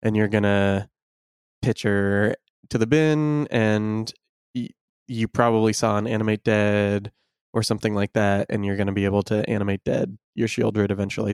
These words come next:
Uh, seems to me more like a lazy reanimator, where you're kinda more interested in, like, value and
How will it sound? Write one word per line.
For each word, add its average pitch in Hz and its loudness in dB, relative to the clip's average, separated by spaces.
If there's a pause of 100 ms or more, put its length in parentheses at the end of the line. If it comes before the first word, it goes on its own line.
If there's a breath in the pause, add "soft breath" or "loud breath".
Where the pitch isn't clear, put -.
Uh, 110 2
seems 147 0
to 143 0
me 127 2
more 120 2
like 113 2
a 110 4
lazy 107 2
reanimator, 113 2
where 110 2
you're 101 -2
kinda 113 -4
more 107 0
interested 110 -4
in, 101 -4
like, 95 -6
value 151 0
and 101 -2